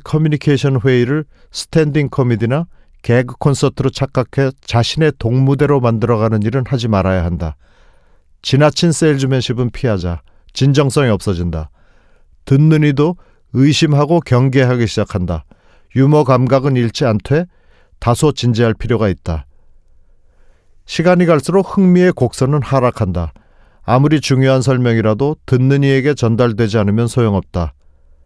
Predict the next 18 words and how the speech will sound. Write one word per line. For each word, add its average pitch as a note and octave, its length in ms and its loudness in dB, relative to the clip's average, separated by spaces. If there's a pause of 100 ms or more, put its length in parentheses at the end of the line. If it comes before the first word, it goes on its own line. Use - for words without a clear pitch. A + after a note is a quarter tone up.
(720)
훌륭한 F3 460 2
아이디어는 D3 380 2
그렇게 C#3+ 300 2
길게 D3 520 2
설명할 C3 420 2
필요가 A#2+ 360 0
없다. F#2+ 380 -2 (920)
처음 F3 420 2
아이디어를 C3 480 2
이야기하고 A#2 600 0 (440)
몇 C#3 160 0
초 F3 160 2
지나면 A#2+ 500 0 (440)
무슨 C#3+ 360 0
이야기를 A#2+ 380 2
하려는지 A2+ 480 0
대개 G#2+ 300 0
안다. F2+ 440 -2